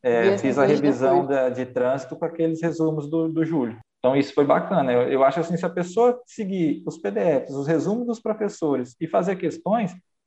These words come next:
Speaker 1: ele talvez nem necessitaria fazer o caderno. Eu gostava de fazer meu caderno pra ter a minha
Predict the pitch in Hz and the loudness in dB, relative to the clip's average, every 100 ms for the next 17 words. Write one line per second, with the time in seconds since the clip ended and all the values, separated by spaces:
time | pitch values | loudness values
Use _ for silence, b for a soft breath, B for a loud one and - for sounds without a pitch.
0 | - 190 214 208 214 214 233 277 269 254 | -4 -2 0 0 0 2 2 0 -2 -4
1 | - 233 208 220 226 214 226 226 254 196 | 0 2 2 2 2 2 0 0 -4 2
2 | 123 - - _ _ - 160 180 190 190 | 2 0 -8 _ _ -6 -4 -2 0 0
3 | 180 170 175 170 175 160 170 180 190 220 | 0 0 0 2 4 4 4 2 -2 0
4 | 214 214 214 | 0 0 0